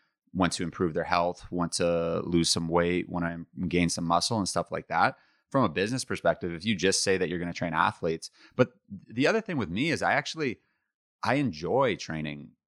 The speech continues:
regular people. I, I, I obviously enjoy <laughs> training athletes too. Like, it's fun and it's a good dynamic, but what really happened is I, like, give me anybody. I just want someone who wants to work hard, has goals that they want to accomplish, is, is go-,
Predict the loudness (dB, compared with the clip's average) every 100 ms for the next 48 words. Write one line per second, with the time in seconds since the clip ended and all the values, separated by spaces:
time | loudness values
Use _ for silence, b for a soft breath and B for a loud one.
0 | _ _ -20 -12 -2 0 2 0 -4 -8
1 | -2 0 0 -6 _ _ _ 0 0 2
2 | 2 2 2 2 2 -2 -4 2 2 2
3 | 0 0 2 2 2 -4 -4 0 0 0
4 | -4 -6 0 2 0 -2 -8 -2 -2 -2
5 | 2 4 4 -2 -2 0 0 -2 -2 -2
6 | -2 _ _ _ _ _ _ _ _ _
7 | 0 2 2 -2 -2 0 2 0 0 -2
8 | 0 -2 -4 -8 _ 0 4 4 2 -2
9 | -2 -4 0 2 2 0 -2 -2 -4 -10
10 | -6 -2 0 -2 0 0 0 0 0 0
11 | -2 -4 -2 -2 -2 -6 -10 -2 2 2
12 | 0 -2 0 0 0 0 0 -6 _ _
13 | _ _ _ -6 0 0 0 -2 0 2
14 | 0 -2 -2 0 0 0 2 2 2 0
15 | 0 -2 -2